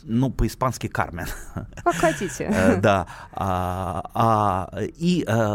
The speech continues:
Speaker 1: м, груша не очень, не очень такая, м, м,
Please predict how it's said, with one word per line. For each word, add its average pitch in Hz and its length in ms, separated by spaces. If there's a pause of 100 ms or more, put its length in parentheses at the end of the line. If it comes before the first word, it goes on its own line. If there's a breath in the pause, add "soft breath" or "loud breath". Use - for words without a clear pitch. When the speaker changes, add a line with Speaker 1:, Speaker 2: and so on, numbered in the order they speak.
(260)
Speaker 1:
м, 98 460
груша 120 300
не 120 100
очень, 117 320
не 113 260
очень 113 260
такая, 113 440 (100)
м, 101 460 (300)
м, 95 460